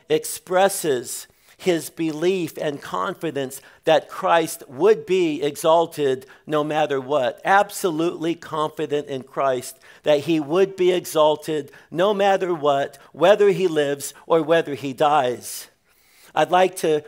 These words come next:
review what Paul says in Philippians. This will be brief, but I think it'll be helpful to set the stage for where we are going today. So let's review what Paul says in Philippians one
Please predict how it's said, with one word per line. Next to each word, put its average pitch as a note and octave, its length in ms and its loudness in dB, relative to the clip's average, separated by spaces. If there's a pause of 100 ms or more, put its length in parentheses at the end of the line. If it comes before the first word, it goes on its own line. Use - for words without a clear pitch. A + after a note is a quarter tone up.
(100)
review E3 540 2
what E3 260 -2
Paul E3 260 2
says F3 380 -2
in D#3 120 -6
Philippians. C#3+ 640 -4
This E3+ 220 -6
will F3+ 300 -2
be E3 260 -6
brief, C#3+ 680 -10 (320)
but D3+ 100 0
I D3 80 4
think E3+ 300 -4
it'll D#3 120 -4
be D#3 140 -4
helpful D#3+ 460 0
to D3 120 -8
set - 300 -4
the D3+ 80 -8
stage D3 720 -4 (260)
for D3 200 0
where D3+ 240 0
we D3 180 -2
are C#3 100 -2
going C#3+ 500 -2
today. C3+ 640 -4 (460)
So - 140 -2
let's E3 260 0
review F3 420 0
what D#3+ 220 -2
Paul D#3+ 240 2
says E3 340 -2
in C#3+ 120 -10
Philippians D#3+ 600 -6
one D3+ 420 -4